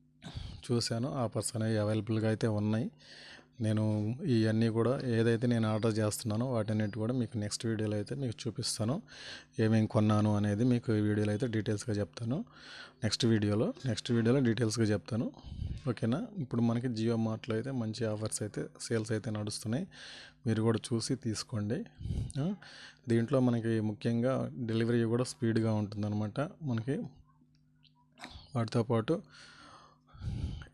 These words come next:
ఈ గ్రోసరీ కానీ, కూరగాయలు కానీ, మనకి ఎనీ ఐటమ్, అన్ని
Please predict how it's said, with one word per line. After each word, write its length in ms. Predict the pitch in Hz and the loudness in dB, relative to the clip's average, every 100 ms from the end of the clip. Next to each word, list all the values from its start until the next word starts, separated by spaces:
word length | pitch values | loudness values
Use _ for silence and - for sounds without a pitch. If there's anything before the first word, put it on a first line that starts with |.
| 131 | 0
ఈ 20 | 117 113 104 104 104 107 - - - - - | 2 2 2 0 -2 -4 -8 -14 -20 -14 -6
గ్రోసరీ 400 | 110 110 117 113 107 | -4 -4 -2 -2 -2
కానీ, 260 | 110 110 110 107 - | -2 -2 -2 -4 -4
కూరగాయలు 500 | 110 107 107 107 104 | -4 -2 0 0 0
కానీ, 240 | 104 107 113 123 - - - - - - _ - | -2 -2 -4 -6 -14 -20 -20 -20 -20 -20 _ -2
మనకి 220 | 113 110 - 120 | 0 -2 -4 0
ఎనీ 140 | 113 120 117 | 4 4 4
ఐటమ్, 240 | 113 107 - - - - - 120 | 2 -4 -6 -16 -10 -6 -4 -2
అన్ని 240 | 110 | 0